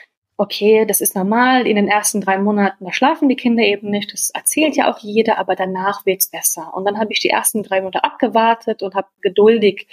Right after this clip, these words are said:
hab ich gesagt, „Komm, jetzt drei Monate, jetzt noch eine Woche, jetzt noch ein Tag und jetzt, jetzt ist er doch drei Monate, warum schläft er nicht durch?“ Und dann hieß es, ja, wenn er mit der Beikost anfängt, dann werden die Nächte wieder besser. Dann hab ich gesagt, okay, Zähne zusammenbeißen, Beikost geht ja auch bald los.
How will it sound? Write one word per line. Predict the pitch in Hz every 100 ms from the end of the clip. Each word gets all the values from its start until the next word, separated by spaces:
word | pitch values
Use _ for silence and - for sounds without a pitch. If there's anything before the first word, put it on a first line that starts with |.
| - - - - _ -
hab | 196
ich |
gesagt, | - 185 185
„Komm, | 240 254
jetzt | 214 - - - _ _ _ -
drei | 196
Monate, | 214 233 233 220
jetzt | 202 -
noch | 185 190
eine | 190
Woche, | 254 - 226
jetzt | 202 -
noch | 190 -
ein | 190
Tag | 233 240 240 -
und | 196
jetzt, | 202 - -
jetzt | 208
ist | -
er | 277
doch | 254
drei | - 196
Monate, | 196 190 185
warum | 190 196
schläft | - 220
er | 202
nicht | 180 -
durch?“ | 156 160 - - _ _
Und | - 202
dann | 202 226 220 - -
hieß | - 208
es, | 208
ja, | 190 185 208 196
wenn | 196
er | 196
mit | 196
der | 196
Beikost | 180 196 208 208 196
anfängt, | 190 196 196 190
dann | 202 190 180
werden | 196 190 190
die | 190
Nächte | 190 - 180
wieder | 180 -
besser. | 165 175 -
Dann | 180
hab | 180
ich |
gesagt, | - -
okay, | - 233 240
Zähne | 240 214
zusammenbeißen, | - 196 220 202 208 214 214
Beikost | 190 190 - 202 -
geht | 185
ja | -
auch | - -
bald | 226 226
los. | 226 240